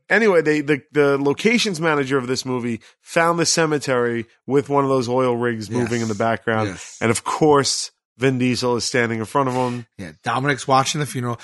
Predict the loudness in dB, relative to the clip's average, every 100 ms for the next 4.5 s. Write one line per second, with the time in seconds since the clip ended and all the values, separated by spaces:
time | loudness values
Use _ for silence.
0 | -6 -2 0 0 0 0 0 0 0 -4
1 | -12 _ _ _ -14 -12 -4 2 2 2
2 | -4 -10 -14 -8 -2 -2 -2 -4 0 0
3 | 0 -2 0 2 0 0 -2 -2 -4 -6
4 | -4 -2 0 -2 -8